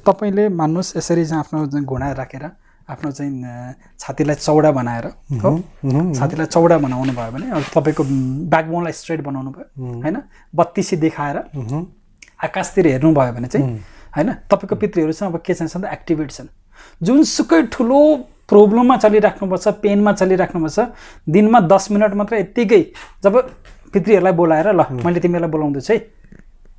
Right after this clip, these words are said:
Speaker 1: यसरी चाहिँ तपाईँ बस्नुभयो भने र त्यो प्रब्लमलाई चाहिँ अगाडि देख्नुभयो भने
Speaker 2: हुँ।
Speaker 1: अटोमेटिकली दुई तिन दिनमा तपाईँलाई रिजल्ट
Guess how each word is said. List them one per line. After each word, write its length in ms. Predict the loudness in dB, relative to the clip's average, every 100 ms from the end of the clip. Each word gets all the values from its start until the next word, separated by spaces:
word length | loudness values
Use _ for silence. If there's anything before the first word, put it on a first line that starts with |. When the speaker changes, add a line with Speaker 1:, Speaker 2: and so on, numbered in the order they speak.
| _ _ _
Speaker 1:
यसरी 240 | -6 0 0
चाहिँ 160 | 0
तपाईँ 220 | -4 -2 -2
बस्नुभयो 440 | -4 -4 -6 -6
भने 180 | -6 -2
र 100 | -4
त्यो 380 | -4 -8 0 0
प्रब्लमलाई 560 | 4 4 6 4 4
चाहिँ 200 | 4 2
अगाडि 220 | 2 0
देख्नुभयो 480 | 0 -4 -4 -6 -6
भने 160 | -8 -8
Speaker 2:
हुँ। 500 | -8 -10 -10 -6 -4
Speaker 1:
अटोमेटिकली 540 | 0 0 -2 -4 -8
दुई 320 | -10 _ 0
तिन 240 | 2 0 2
दिनमा 240 | 0 0
तपाईँलाई 500 | -6 -8 -10 -8 -8
रिजल्ट 300 | -6 -8 -10